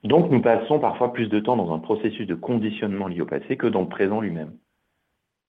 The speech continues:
Finalement, nous, finalement, nous pourrions dire que nous vivons plus par et dans le passé, c'est-à-dire que, euh, la petite fille ou le petit garçon de cinq ans agit en nous, voilà, ou bien, euh, l'adolescent de seize ans,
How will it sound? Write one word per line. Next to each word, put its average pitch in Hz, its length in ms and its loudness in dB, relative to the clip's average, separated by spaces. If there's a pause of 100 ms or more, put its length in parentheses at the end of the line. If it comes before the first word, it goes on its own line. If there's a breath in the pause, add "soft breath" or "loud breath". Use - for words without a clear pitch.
(1040)
Finalement, 95 280 -2
nous, 117 240 -2 (140)
finalement, 92 340 -2
nous 104 80 0
pourrions 92 340 -4
dire 107 460 -4
que 95 100 -6
nous 87 140 -4
vivons 90 260 -4
plus - 280 -8 (240)
par 127 500 0 (760 loud breath)
et 87 80 -4
dans 110 240 0
le 107 80 0
passé, 85 500 -2 (1200)
c'est-à-dire 101 380 -2
que, 87 320 2 (680 loud breath)
euh, 60 260 -2 (1040)
la - 80 6
petite 90 220 -6
fille 131 120 2
ou 120 40 2
le - 40 -4
petit 92 200 -4
garçon 98 280 4
de - 60 0
cinq 92 260 2
ans 156 300 6
agit 101 380 4
en 101 120 4
nous, 92 280 0
voilà, 92 260 -4
ou 95 60 -2
bien, 87 400 0
euh, 69 80 -6
l'adolescent 87 480 -2
de - 80 -12
seize 82 160 -12
ans, 82 160 -12